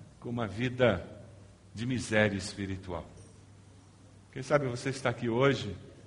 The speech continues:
e a sua vida é uma vida de miséria espiritual. Você até mora numa casa luxuosa, você até tem muito conforto material,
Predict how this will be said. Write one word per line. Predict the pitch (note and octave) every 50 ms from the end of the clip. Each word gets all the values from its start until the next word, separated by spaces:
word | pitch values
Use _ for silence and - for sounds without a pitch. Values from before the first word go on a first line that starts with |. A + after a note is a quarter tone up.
| - - - - - - - - A#2+
e |
a | A#2
sua | - - D#3 C#3
vida | G#2+ G2+ B2 C3+ D3 D3 D3+ D#3
é | D3+
uma | D3+ C3+ A#2
vida | G#2 A#2+ C3 C#3+ D3 D3 D3 D3 C3+
de | B2+ B2+ C#3
miséria | D#3 D3 D3 A#2 F#2 F2+ F#2 G#2+ B2 B2+ B2+ B2 A2 G#2+
espiritual. | G#2+ - - - A2 G#2 G#2 G2 - - G2+ F2+ E2 E2+ - - - - - - - - - - - - - - - - - - - -
Você | E3 - B3
até | A3+ A3+ A#3+ A3+
mora | G#3 G#3 G#3 G3+ G3
numa | F#3 F3 F3 D#3+ D3+
casa | D#3 E3 D#3 C#3+ D3+
luxuosa, | C#3+ C#3 B2 - - A#2+ A2+ A2+ A#2+ A#2+ B2 A#2 - G#2 F#2+ F2+ - - - - - - - - - - - - -
você | - F3+ F3+ - A3
até | G3+ G3 G3+ G3+ G3
tem | F#3+ F#3+ F#3+ F#3 D#3+ - - - - - - - - - - -
muito | G#3 A3 - -
conforto | - F#3 E3+ C3+ - - C#3+ D#3+ D#3+ D3 D3+ - C#3+
material, | C3+ B2+ B2 - C3 A#2+ A2 G#2 G#2 G#2+ A2+ A#2 A2+ A2+ - - - -